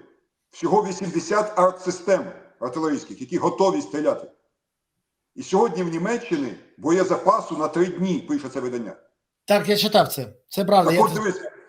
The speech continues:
Speaker 1: і тепер вони заявляють: «Ми готові фінансувати Україну,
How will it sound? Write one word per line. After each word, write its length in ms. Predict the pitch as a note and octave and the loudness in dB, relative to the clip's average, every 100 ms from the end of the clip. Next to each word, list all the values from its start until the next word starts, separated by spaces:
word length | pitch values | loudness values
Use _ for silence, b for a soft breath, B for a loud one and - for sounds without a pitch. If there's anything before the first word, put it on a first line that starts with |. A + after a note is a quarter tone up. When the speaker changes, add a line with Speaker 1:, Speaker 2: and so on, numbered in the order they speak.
| _ | _
Speaker 1:
і 80 | E3+ | -4
тепер 540 | F3 F#3 G3 A#3 A3 E3 | 0 0 4 2 2 -2
вони 500 | D#3 F#3 B3 G3+ - - _ _ _ _ _ _ _ | -2 0 -2 -4 -10 -20 _ _ _ _ _ _ _
заявляють: 760 | F#2+ E3+ F3 G3+ G3+ C3+ G2+ - | 0 2 2 2 2 0 -6 -2
«Ми 120 | D#3+ | 2
готові 440 | D#3+ F3+ A3+ G3+ | 2 2 2 0
фінансувати 680 | F3+ E3+ E3+ E3+ F#3 G3 F#3 | 0 -4 -4 2 4 4 0
Україну, 600 | D3+ - D3+ G#3+ G3+ A#2+ | -6 -4 -4 -4 -4 -6